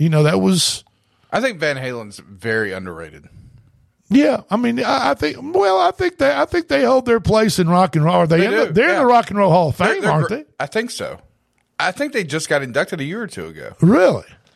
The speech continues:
Speaker 1: Well,
Speaker 2: But they're
Speaker 1: your
Speaker 2: great.
Speaker 1: steel trap mind would know that. I would not know
Speaker 2: Yeah.
Speaker 1: that, but, but,
Speaker 2: And
Speaker 1: but anyway,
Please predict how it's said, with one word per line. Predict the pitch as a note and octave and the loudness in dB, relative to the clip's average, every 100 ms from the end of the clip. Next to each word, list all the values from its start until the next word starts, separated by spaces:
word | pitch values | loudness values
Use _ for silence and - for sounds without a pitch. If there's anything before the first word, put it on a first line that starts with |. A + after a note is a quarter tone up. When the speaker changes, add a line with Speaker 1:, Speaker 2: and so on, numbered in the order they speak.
| _ _ _ | _ _ _
Speaker 1:
Well, | D3+ | 4
Speaker 2:
But | D#3 | 4
they're | F3 | 4
Speaker 1:
your | F3 E3+ | 2 2
Speaker 2:
great. | |
Speaker 1:
steel | G3+ G3+ | 2 2
trap | E3+ F3 D#3 | 0 -2 -2
mind | C3+ C#3+ C3 | -2 0 0
would | G#2+ G2+ | -2 -4
know | G#2 G2+ | -4 -4
that. | E2 | -4
I | F2+ | -2
would | G2+ F2+ | -2 -4
not | E2+ - | -8 -10
know | F2 | -10
Speaker 2:
Yeah. | E2+ | -10
Speaker 1:
that, | - - F2 | -14 -16 -16
but, | F2 - _ - | -16 -18 _ -16
but, | G#2 F2+ - - _ - - | -12 -12 -14 -20 _ -20 -6
Speaker 2:
And | A#2+ | 0
Speaker 1:
but | F3 | 2
anyway, | C4 B3 E3+ D3 E3 | 2 0 0 0 0